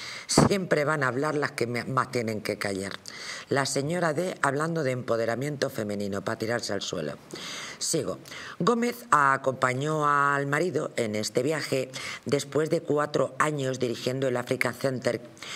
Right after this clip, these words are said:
Eh, Kenia había sido uno de los países con los que más había colaborado desde, desde este organismo, cuando dejó el cargo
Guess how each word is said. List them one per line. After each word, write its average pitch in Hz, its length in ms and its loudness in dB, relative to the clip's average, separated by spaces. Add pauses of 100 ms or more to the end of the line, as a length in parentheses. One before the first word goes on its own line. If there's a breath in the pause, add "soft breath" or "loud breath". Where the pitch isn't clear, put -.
(220 loud breath)
Eh, 139 160 0
Kenia 156 500 2
había 131 360 2
sido 135 320 0
uno 123 180 -2
de 113 80 0
los 123 140 -2
países 113 540 -2 (420 loud breath)
con 143 240 2
los 151 220 -2
que 165 340 -2
más 143 500 -2
había 113 360 0
colaborado 143 640 0 (340 loud breath)
desde, 127 420 0 (160)
desde 117 380 -2
este 117 240 -2
organismo, 135 520 0
cuando 107 340 -2
dejó 101 260 0
el 117 140 -2
cargo 123 360 2